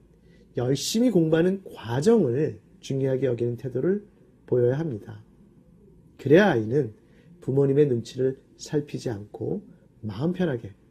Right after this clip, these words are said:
공부에 전념할 수 있게 됩니다. 넷째, 친구 또는 형제자매 간의 경쟁을 부추기거나 비교를 하지 말아야 합니다. 아이는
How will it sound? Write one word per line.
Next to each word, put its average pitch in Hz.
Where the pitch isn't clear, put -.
공부에 120
전념할 120
수 170
있게 127
됩니다. 95
넷째, 165
친구 160
또는 202
형제자매 214
간의 185
경쟁을 139
부추기거나 135
비교를 147
하지 143
말아야 135
합니다. 101
아이는 135